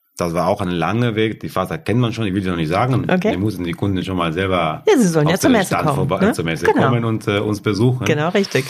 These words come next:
Speaker 1: Und, äh, da haben wir wirklich, äh, für diese Faser, die, die man, es ist keine,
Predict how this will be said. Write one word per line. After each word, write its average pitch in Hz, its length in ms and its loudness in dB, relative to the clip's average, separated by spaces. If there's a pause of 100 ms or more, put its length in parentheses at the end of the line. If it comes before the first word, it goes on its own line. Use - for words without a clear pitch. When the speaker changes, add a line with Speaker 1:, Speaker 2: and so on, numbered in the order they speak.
(240)
Speaker 1:
Und, 92 380 0
äh, 90 100 2
da 95 160 0
haben 113 180 0
wir 110 220 2
wirklich, 110 400 -2
äh, 95 400 0
für 92 140 -4
diese 101 260 0
Faser, 107 460 -2
die, 82 400 -4
die - 160 -8
man, 78 380 -4 (280)
es 80 160 -10
ist 78 180 -10
keine, 78 440 -6